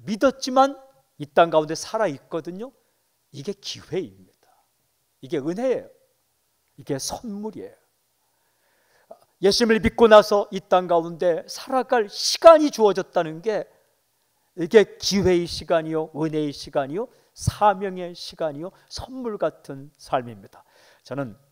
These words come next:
먼저 여러분의 인생을 축복하고 선포합니다. 주님께서 선물로 주신 이 은혜의 시간을, 인생의 시간을 잘 사는 당신이 되길 주님을 선포합니다.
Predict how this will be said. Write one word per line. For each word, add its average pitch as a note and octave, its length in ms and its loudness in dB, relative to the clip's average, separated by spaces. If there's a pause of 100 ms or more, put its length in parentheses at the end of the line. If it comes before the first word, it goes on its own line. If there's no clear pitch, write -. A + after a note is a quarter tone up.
(140)
먼저 B2+ 300 -4
여러분의 C3 300 -4
인생을 A#2+ 320 -12
축복하고 - 640 -12
선포합니다. A2+ 760 -14 (880)
주님께서 G3 560 -2
선물로 F#3 500 -6
주신 D#3 380 -12 (320)
이 C#3+ 140 -6
은혜의 C3+ 360 -8
시간을, B2+ 640 -10 (300)
인생의 G#3 400 -8
시간을 F3 500 -4 (360)
잘 D3 480 6
사는 F3+ 420 -6 (300)
당신이 D3 320 -10
되길 D3 340 -6 (160)
주님을 C3+ 200 -4
선포합니다. B2 800 4